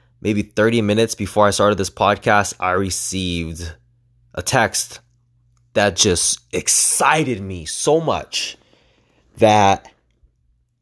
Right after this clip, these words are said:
I'm like, "How am I, how can I possibly go to sleep?" And I'm gonna talk about that a little bit later in the podcast. I wanna first start off by saying my podcast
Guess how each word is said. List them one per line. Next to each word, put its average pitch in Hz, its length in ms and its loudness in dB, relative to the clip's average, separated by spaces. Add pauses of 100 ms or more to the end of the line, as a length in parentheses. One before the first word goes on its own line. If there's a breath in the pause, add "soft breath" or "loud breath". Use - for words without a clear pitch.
(360)
I'm 117 120 -2
like, 104 160 4
"How 123 200 0
am 139 100 2
I, 113 240 4
how 117 240 2
can 120 160 -4
I 107 60 0
possibly 101 440 -4
go 85 120 -2
to 80 80 -2
sleep?" - 340 -10 (1900 loud breath)
And 110 120 2
I'm 104 80 2
gonna 101 60 0
talk 120 200 2
about 104 240 2
that 90 380 0 (640)
a - 40 -8
little 123 160 2
bit 107 80 2
later 104 160 2
in 98 80 -2
the 85 60 -4
podcast. - 840 -6 (480)
I - 60 0
wanna 139 160 4
first 147 200 0
start 120 180 4
off 107 140 4
by 101 80 2
saying 104 320 0
my 98 220 0
podcast 123 840 0